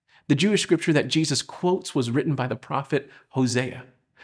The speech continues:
Hosea was dealing with the nation of Israel at a time when they had lost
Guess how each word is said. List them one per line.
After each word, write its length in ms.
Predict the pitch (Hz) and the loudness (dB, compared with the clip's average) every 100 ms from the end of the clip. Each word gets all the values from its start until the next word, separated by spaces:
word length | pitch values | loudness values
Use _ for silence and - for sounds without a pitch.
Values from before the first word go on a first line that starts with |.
| - | -2
Hosea 340 | - 156 185 | 4 8 8
was 180 | 180 139 | 8 4
dealing 380 | 120 160 175 185 | 0 4 6 6
with 120 | 160 | 4
the 60 | - | 2
nation 380 | 131 147 160 156 | 2 2 2 2
of 120 | 131 | 2
Israel 360 | 131 135 135 - | 2 2 0 0
at 100 | 117 | -6
a 40 | |
time 460 | - - 139 131 135 - - | -8 -6 -4 -4 -6 -14 0
when 100 | 131 | 4
they 80 | 123 | 4
had 160 | 117 | 2
lost 580 | 104 110 127 135 127 - | -4 0 0 0 -2 -6